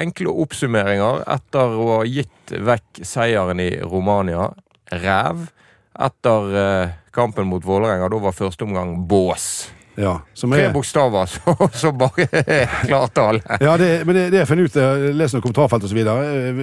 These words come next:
Speaker 2: vi har visst, eh, omtalt det som B O S,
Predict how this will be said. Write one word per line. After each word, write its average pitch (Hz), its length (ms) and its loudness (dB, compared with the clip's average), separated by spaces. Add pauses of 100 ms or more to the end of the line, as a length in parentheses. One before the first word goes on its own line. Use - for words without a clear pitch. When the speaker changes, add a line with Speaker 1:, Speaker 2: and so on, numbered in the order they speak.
Speaker 2:
vi 143 160 2
har 117 80 0
visst, - 260 -6
eh, 110 300 -4 (100)
omtalt 110 240 0
det 120 80 2
som 110 160 0
B 135 140 4 (180)
O 120 140 2 (100)
S, - 300 0